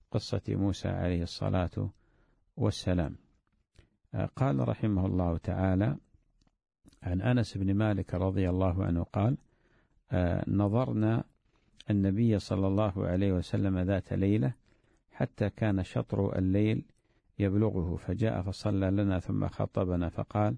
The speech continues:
"ألا إن الناس قد صلوا ثم رقدوا وإنكم لم تزالوا في صلاة ما انتظرتم الصلاة".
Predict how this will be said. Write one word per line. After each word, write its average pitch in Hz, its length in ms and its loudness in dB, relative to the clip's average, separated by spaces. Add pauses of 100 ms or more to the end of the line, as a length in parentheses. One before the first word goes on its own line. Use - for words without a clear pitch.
(560)
"ألا 104 240 2
إن 98 160 2
الناس 95 380 0
قد - 280 -6
صلوا 107 560 -2 (500)
ثم 101 240 0
رقدوا 92 580 -2
وإنكم 98 580 0
لم 117 160 2
تزالوا 95 540 0
في 101 160 -4
صلاة 104 640 -2 (560)
ما 110 120 -2
انتظرتم 98 760 -2 (180)
الصلاة". 101 480 -2